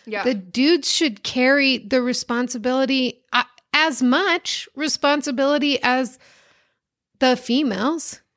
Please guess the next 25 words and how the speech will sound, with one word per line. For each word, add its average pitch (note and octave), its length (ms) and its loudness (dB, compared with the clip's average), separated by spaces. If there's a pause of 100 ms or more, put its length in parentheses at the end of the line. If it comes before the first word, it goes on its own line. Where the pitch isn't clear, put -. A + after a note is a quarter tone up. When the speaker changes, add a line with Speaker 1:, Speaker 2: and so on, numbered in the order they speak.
Speaker 2:
you A#3+ 180 4
know? G#3 180 4
Speaker 1:
Yeah, C#4+ 200 4
it's G#3+ 220 -4
like A#3 220 0
in, A3 360 -2 (260)
in G#3+ 200 2
middle G3 260 4
school, G#3+ 300 0
and G3+ 120 2
I, F3+ 220 -2 (200)
I'm G3 140 -2
sure G#3+ 340 -4
everyone's F#3+ 580 0
middle F#3 220 2
school F3+ 220 0
did E3+ 240 0
this, D#3+ 200 -4
but G3 80 -6
it - 40 -2
was G3 80 -2
like, F#3 180 -2
you A3 120 -2
couldn't G#3+ 380 0
wear G3+ 300 2